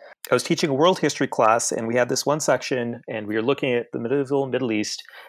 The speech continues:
and there was a fantastic section. It was talking about politics and the movements of people and the importance of alliance building and all of this great stuff, which is really, really great if you are into politics and, and, like,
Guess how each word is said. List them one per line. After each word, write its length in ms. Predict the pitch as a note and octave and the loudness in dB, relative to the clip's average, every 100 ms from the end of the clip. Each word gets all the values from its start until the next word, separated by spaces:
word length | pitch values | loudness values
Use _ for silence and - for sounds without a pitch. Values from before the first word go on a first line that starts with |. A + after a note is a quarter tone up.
| _ - | _ -2
and 520 | A#2 A2+ A2 G#2+ G#2+ _ _ _ _ _ | 0 2 0 -2 -6 _ _ _ _ _
there 120 | D3 D3+ | -2 0
was 100 | D3+ | 0
a 60 | |
fantastic 600 | - D#3 - D#3+ - B2 | -2 -2 -2 -2 -4 -8
section. 420 | - A#2 - - - _ _ - | -6 -8 -6 -10 -12 _ _ -4
It 40 | |
was 120 | A#2+ A#2+ | -4 0
talking 260 | C3 - | -2 0
about 140 | A#2+ - _ | -4 -4 _
politics 640 | - D3+ C3+ C3 C3 - - - | -2 2 2 0 -6 -8 -8 -2
and 280 | A#2 A2 | -2 0
the 60 | A#2 | 0
movements 360 | C3+ D3+ C3+ C3 | 0 0 -2 -4
of 120 | - | -6
people 500 | - C#3+ A#2 G2+ - - - - | -4 -2 0 -2 -4 -20 -20 -8
and 100 | A#2 | -4
the 60 | B2 | -2
importance 400 | B2 D#3 D3 C3 | -2 0 0 -2
of 60 | |
alliance 440 | B2 A#2 B2 C3 - | 0 2 0 0 -4
building 340 | G#2+ G#2 G#2 | -6 -6 -8
and 100 | G#2+ | -6
all 180 | - G3 | 0 2
of 100 | G3+ | 2
this 100 | E3 | 0
great 260 | - C#3 B2+ | -2 -2 -2
stuff, 340 | - A2 - - _ _ _ _ - | -2 -4 -4 -14 _ _ _ _ -6
which 160 | C#3 D3+ | -4 -2
is 120 | B2 | -6
really, 340 | B2 F#3 F#3+ | -4 -2 0
really 200 | E3 C#3+ | 0 0
great 260 | C3 A#2+ A2+ | 2 0 0
if 260 | - A#2+ - | -2 -2 -2
you 240 | A#2+ A#2+ | -2 0
are 360 | - A#2 A2 A2 | 2 2 2 2
into 380 | C#3+ B2 - A2+ | 0 -4 -4 -8
politics 680 | - B2 A2 G#2+ A#2 A2 - | -2 0 0 0 -2 -2 -4
and, 220 | G#2 G#2 | -6 -6
and, 160 | A#2 A#2 | -8 -6
like, 300 | G#2+ A2 | -6 -8